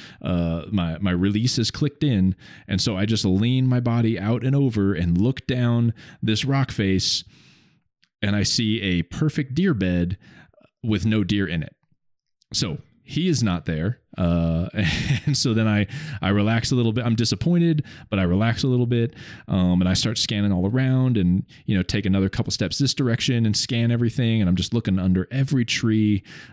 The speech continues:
um, every boulder, every dead snag, like, uh, just scanning everything for what, what should be a deer. 'Cause I think there's no, there's no way that they left. Like, they're, they're, they should be <laughs> right here. Um,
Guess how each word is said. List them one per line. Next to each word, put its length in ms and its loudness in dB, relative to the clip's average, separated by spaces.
um, 300 2
every 420 0
boulder, 580 2
every 300 0
dead 300 -4
snag, 520 -2
like, 300 -2
uh, 160 -16
just 180 -4
scanning 420 0
everything 640 0
for 120 0
what, 260 -2
what 140 -2
should 260 0
be 160 2
a 20 2
deer. 440 0
'Cause 80 -2
I 40 0
think 140 0
there's 160 0
no, 240 2
there's 240 0
no 120 4
way 680 2
that 100 0
they 120 0
left. 380 -2
Like, 220 0
they're, 300 0
they're, 320 0
they 100 0
should 260 0
be 120 2
<laughs> 180 0
right 220 0
here. 400 2
Um, 560 2